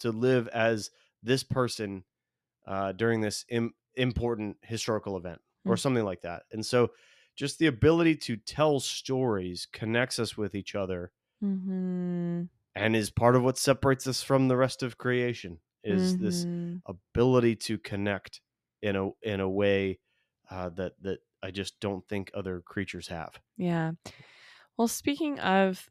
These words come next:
Speaker 2: that connection, we could get real meta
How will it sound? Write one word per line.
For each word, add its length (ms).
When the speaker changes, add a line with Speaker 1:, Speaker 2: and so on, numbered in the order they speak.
Speaker 2:
that 240
connection, 880
we 100
could 140
get 180
real 420
meta 640